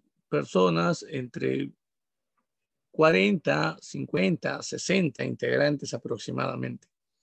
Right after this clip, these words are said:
Esa es una banda. Es la primera forma de organización social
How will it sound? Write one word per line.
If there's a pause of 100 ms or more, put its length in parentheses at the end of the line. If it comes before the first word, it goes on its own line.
(220)
Esa
es
una
banda. (680)
Es
la
primera
forma
de
organización
social